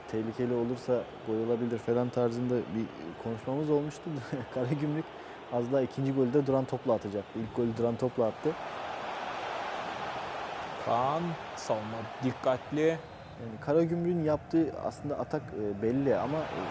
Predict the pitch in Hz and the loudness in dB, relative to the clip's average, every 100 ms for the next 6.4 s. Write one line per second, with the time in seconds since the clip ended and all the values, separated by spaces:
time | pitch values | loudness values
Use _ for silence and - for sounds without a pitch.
0 | - - 110 107 135 139 131 127 139 139 | -4 -4 -4 -2 2 2 2 2 2 0
1 | - 98 101 98 95 90 - - - 113 | 0 -2 0 0 -2 -2 -4 -4 0 2
2 | 123 131 147 120 117 117 127 139 120 - | 2 0 0 0 2 2 2 2 -2 -2
3 | 110 113 127 127 - 131 107 123 127 127 | -2 0 -2 -4 -4 -4 -2 2 2 4
4 | 113 - - 123 123 - 160 - 101 - | 2 0 -6 -4 -4 -4 -4 -4 -8 -6
5 | 123 135 135 127 - 120 127 135 135 123 | -2 0 2 -2 -4 -2 2 2 2 2
6 | 127 147 113 | 4 4 4